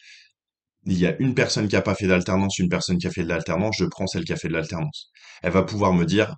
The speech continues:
Moi, je peux vous vendre ceci parce que je suis à la hauteur, j'ai démontré que j'étais capable de faire telle chose parce que je l'ai fait pendant trois ans en alternance, tout simplement. » Donc, c'est vraiment quelque chose de,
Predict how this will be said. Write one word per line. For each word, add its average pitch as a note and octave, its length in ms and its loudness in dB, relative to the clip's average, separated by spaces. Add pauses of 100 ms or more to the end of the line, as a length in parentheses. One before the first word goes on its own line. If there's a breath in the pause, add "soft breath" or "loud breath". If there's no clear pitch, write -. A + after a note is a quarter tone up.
(140)
Moi, G2+ 400 4
je F#2+ 160 0
peux F#2+ 140 0
vous G2 180 2
vendre E2+ 300 0
ceci A#2+ 420 -2 (600 soft breath)
parce - 180 2
que G#2 100 0
je F#2+ 100 2
suis G2 200 2
à F#2+ 80 6
la F#2 120 6
hauteur, F2+ 280 0 (100)
j'ai F2 240 0
démontré A2 520 0
que F#2 120 0
j'étais E2+ 280 -2
capable F2+ 340 0
de D#2 60 -2
faire D#2 200 -6 (140)
telle A2+ 160 2
chose A2+ 340 -2 (320 loud breath)
parce F2+ 160 -2
que G#2 120 0
je F#2 100 2
l'ai F2+ 60 6
fait A2+ 180 0
pendant F2 220 4
trois F#2 320 2
ans F#2 40 4
en F#2 80 6
alternance, G2 460 -2
tout - 100 -10
simplement. » F2 380 -4 (580 soft breath)
Donc, E2+ 140 -2
c'est - 140 4
vraiment G#2+ 380 4
quelque F#2+ 260 0
chose F#2+ 260 0
de, D#2+ 200 0